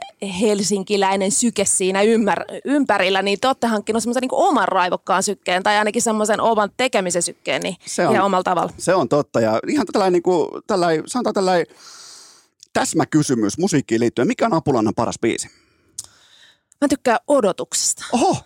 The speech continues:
Speaker 2: katos vaan, mikä mulla on täällä. Mulla on Odotus, mulla on Maanantai, mulla on Viivakoodit ja sit mulla on vielä Lamajan Heinolasta päivästä toiseen. Ihan mennään sinne ätäkova <laughs> A L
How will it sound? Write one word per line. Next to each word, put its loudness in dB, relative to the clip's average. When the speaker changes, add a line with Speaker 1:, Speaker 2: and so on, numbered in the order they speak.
Speaker 2:
katos 0
vaan, 2
mikä 2
mulla 2
on -2
täällä. 2
Mulla 2
on 0
Odotus, 2
mulla 2
on 0
Maanantai, 2
mulla 2
on -4
Viivakoodit 0
ja -8
sit -4
mulla 2
on -2
vielä 2
Lamajan 2
Heinolasta 0
päivästä 0
toiseen. -2
Ihan 2
mennään 2
sinne 2
ätäkova -2
<laughs> -4
A 0
L 2